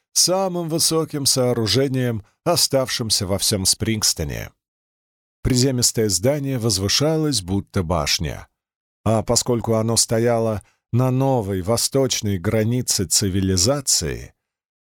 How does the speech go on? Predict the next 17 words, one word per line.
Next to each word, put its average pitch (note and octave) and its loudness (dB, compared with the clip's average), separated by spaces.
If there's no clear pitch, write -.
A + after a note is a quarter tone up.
оно F#3+ 2
стало F3 0
также C3+ 0
новой A2+ 0
стеной. D2+ -4
Под A2+ 0
его F3+ 2
защитой E3 0
уже C#3+ 2
поставили G#2+ 0
несколько F#2+ -2
палаток, A2+ -2
лишь B2 2
простиравшийся C#3+ 0
к A#2+ -2
западу B2+ 0
Шентитаун F#2 -2